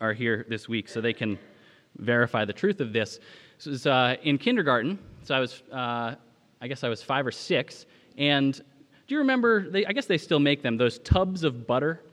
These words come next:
or margarine? I don't, there's that constant butter margarine debate. Anyways, we had tubs of butter in our house in this season,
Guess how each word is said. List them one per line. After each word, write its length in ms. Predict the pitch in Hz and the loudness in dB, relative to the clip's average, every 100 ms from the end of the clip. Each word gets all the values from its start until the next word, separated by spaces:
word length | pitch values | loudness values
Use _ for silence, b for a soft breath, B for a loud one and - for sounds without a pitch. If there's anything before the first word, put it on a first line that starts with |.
| _ _ _ | _ _ _
or 120 | 131 | 0
margarine? 400 | 127 123 135 135 | 2 4 2 2
I 80 | 123 | 0
don't, 160 | 127 107 - b b b b - | 0 -4 -14 b b b b -12
there's 140 | 131 | -4
that 200 | 135 135 | -2 -2
constant 460 | - 185 - 101 95 | -4 -6 -4 -6 -2
butter 180 | 123 113 | 0 0
margarine 480 | 101 117 123 117 | 0 -2 -2 -6
debate. 260 | 113 113 113 | -2 0 2
Anyways, 280 | 151 139 110 | 2 2 2
we 120 | 175 | 0
had 200 | 226 170 | 0 -2
tubs 300 | - 208 190 | -4 -4 -2
of 160 | 160 135 | -4 -2
butter 240 | 131 113 | 0 0
in 80 | 104 | -2
our 140 | 101 98 | -4 -6
house 260 | 101 98 | -8 -8
in 60 | 104 | -12
this 100 | 92 | -12
season, 400 | - 95 95 | -12 -10 -10